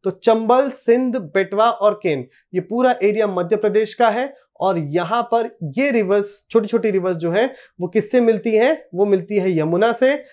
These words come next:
यमुना में अपना पानी देती हैं, ये छोटी ट्रिब्यूटरीज यमुना की है, और यमुना in turn ट्रिब्यूटरी है किसकी? गंगा की। और ये गंगा और यमुना का संगम जो होता है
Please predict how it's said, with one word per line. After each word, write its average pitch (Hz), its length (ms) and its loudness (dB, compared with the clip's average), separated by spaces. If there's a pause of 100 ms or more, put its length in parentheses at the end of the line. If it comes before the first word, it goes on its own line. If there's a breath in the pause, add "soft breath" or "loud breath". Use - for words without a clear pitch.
(140 loud breath)
यमुना 220 360 4
में 226 80 0
अपना 196 220 -2
पानी 180 280 0
देती 214 320 0
हैं, 240 100 -2
ये 190 140 -2
छोटी 190 280 -2
ट्रिब्यूटरीज 170 500 -2
यमुना 190 300 2
की 220 180 -4
है, 247 180 -2 (240 loud breath)
और 175 200 2
यमुना 262 280 2
in 220 320 0
turn 220 180 2
ट्रिब्यूटरी 190 440 -2
है 190 100 0
किसकी? 190 320 -4
गंगा 175 360 0
की। 254 280 -4 (240 soft breath)
और 185 160 2
ये 180 500 2 (420)
गंगा 214 260 4
और 208 140 4
यमुना 190 320 2
का 190 120 -2
संगम 262 460 2
जो 190 100 4
होता 160 180 0
है 214 200 0